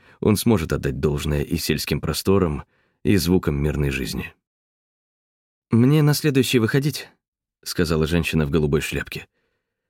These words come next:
"Хотите, я позвоню вашей жене или родителям,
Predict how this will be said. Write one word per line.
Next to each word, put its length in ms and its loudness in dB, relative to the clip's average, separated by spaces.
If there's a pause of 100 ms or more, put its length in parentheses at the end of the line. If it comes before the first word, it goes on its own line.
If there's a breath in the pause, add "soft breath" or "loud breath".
(200)
"Хотите, 480 2
я 100 4
позвоню 360 4
вашей 260 2
жене 360 4
или 240 2
родителям, 600 0